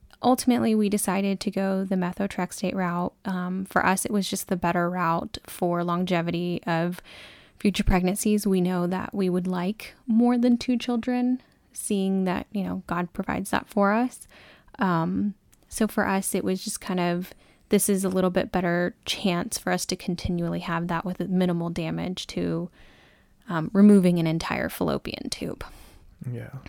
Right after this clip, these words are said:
Speaker 1: And thankfully, this,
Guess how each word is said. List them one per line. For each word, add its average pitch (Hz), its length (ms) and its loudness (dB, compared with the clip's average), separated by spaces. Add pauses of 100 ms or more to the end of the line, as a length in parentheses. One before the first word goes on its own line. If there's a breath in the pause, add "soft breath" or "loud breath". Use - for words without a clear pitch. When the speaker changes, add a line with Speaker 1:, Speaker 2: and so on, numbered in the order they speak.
Speaker 1:
And 185 480 0
thankfully, 196 640 2 (680 soft breath)
this, 196 220 0